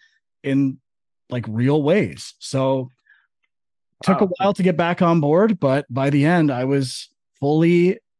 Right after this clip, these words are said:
Speaker 1: uh, embracing this season, and really all the characters I still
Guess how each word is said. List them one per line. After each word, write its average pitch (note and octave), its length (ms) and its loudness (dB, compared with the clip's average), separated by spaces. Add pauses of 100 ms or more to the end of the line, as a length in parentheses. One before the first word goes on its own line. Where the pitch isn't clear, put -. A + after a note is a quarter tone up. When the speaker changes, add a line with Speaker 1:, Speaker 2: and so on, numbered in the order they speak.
Speaker 1:
uh, C#3 240 -6
embracing C#3+ 560 0
this E3+ 160 0
season, F#3 720 0
and E3+ 540 -2 (840)
really D#3+ 280 4
all D3+ 200 0
the E3 100 0
characters D3 800 -2 (100)
I C3+ 140 -4
still C#3+ 640 -2